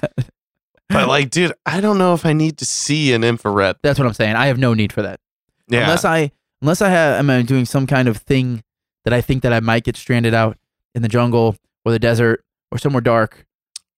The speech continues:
Speaker 2: Ooh,
Speaker 1: that I
Speaker 2: and,
Speaker 1: can't
Speaker 2: like
Speaker 1: have any civilization around, then maybe. But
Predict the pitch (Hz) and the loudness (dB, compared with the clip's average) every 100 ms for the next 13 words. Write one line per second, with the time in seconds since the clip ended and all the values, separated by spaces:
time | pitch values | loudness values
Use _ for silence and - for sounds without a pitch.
0 | _ 127 127 120 113 110 135 120 123 120 | _ 0 2 2 2 0 0 2 2 2
1 | 123 113 127 117 110 117 117 123 120 120 | 0 0 0 0 2 0 0 0 2 2
2 | 120 - _ 127 120 123 131 107 107 123 | -2 -6 _ -4 -4 0 0 2 0 0
3 | 113 | -2